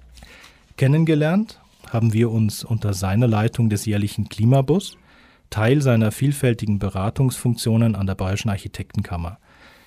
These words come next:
Diese bietet mit ihrer Beratungsstelle Energieeffizienz und Nachhaltigkeit kostenlose Angebote für interessierte Personen an. Schön,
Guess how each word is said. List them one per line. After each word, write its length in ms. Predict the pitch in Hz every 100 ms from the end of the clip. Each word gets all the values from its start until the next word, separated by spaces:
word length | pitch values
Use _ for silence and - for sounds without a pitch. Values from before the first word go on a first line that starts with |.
| _ -
Diese 200 | 123 135
bietet 380 | 127 135 131 113
mit 160 | 113
ihrer 240 | 107 104 101
Beratungsstelle 880 | 95 87 113 - 117 - 110 107 95
Energieeffizienz 1000 | 95 95 107 127 135 131 - 117 120 107
und 160 | 95
Nachhaltigkeit 920 | 87 107 120 - 120 - 120 147 - -
kostenlose 640 | - 139 - 123 107 104 95
Angebote 720 | 98 107 110 113 113 127 120
für 160 | -
interessierte 640 | 107 107 - - 101 107 131
Personen 500 | - 120 101 98 90
an. 220 | 85 92 - _ _ _ - _ _ _
Schön, 400 | - 110 123